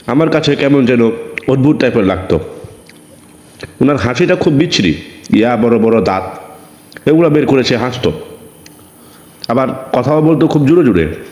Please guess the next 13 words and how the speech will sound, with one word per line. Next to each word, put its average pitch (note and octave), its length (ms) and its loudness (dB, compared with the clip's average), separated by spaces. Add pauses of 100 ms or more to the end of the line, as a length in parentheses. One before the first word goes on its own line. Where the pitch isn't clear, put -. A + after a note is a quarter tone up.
(100)
আমি C#3 260 2 (520)
ওনাকে D#3 300 2
দেখলেই D#3+ 440 2 (340)
এড়িয়ে E3+ 220 4
চলতাম। E2+ 360 0 (1900)
ওনারা D#3 340 4
আবার C#3+ 220 0
প্রায়ই D3 480 2
আমাদের A#2 340 2
বাসায় C3 300 0
আসতো। F2 220 -4 (1160)
একদিন E3 360 4
রাতে D#3+ 380 0